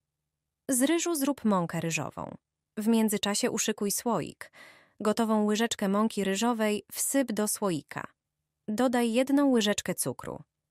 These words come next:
Zgrzej pięćset mililitrów gorącej wody. Zalej wodą mieszankę. Słoik zamknij i odstaw na trzy dni. Po tym czasie przeceć naszą miksturę przez drobne sitko.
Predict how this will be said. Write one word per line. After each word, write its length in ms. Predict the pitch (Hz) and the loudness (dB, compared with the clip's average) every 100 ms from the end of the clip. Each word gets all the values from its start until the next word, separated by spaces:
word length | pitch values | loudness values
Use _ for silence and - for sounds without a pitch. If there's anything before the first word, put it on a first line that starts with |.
| _ | _
Zgrzej 420 | 220 208 208 240 240 | -2 0 2 2 2
pięćset 600 | 269 294 294 - 233 214 | 2 2 2 0 -2 0
mililitrów 640 | 202 185 180 208 - 185 | 2 2 -2 -2 -6 -4
gorącej 440 | 175 160 151 147 143 | -2 0 0 -2 -4
wody. 380 | 123 - - - _ _ - | -6 -8 -12 -14 _ _ 0
Zalej 420 | 233 262 262 247 | 2 4 4 2
wodą 280 | 170 156 151 | 2 0 0
mieszankę. 500 | 143 - - - - - _ _ _ _ | 0 -2 -6 -10 -14 -16 _ _ _ _
Słoik 800 | - - 240 269 277 262 277 - - | -4 -2 0 2 2 2 -2 -8 -6
zamknij 840 | 180 180 202 214 240 - 214 214 226 - | -2 2 4 2 0 0 0 2 0 -2
i 140 | 202 - | -4 -2
odstaw 520 | 202 - - - 156 | -2 -2 -4 -4 -4
na 120 | 165 | -4
trzy 220 | 156 - 170 | -2 -2 -4
dni. 340 | 147 73 - - _ _ _ - | -6 -10 -12 -18 _ _ _ -4
Po 120 | 269 | 0
tym 140 | 247 | 2
czasie 440 | 226 247 - 226 240 _ - | 2 -2 0 -2 -2 _ -6
przeceć 520 | - 269 - 220 - | -2 0 0 -2 0
naszą 260 | 180 185 | -2 0
miksturę 500 | 175 165 - 214 214 | -2 -2 -4 -2 -2
przez 280 | 208 196 175 | 0 0 0
drobne 300 | 165 160 170 | 0 0 0
sitko. 480 | - - - - | -2 -4 -8 -10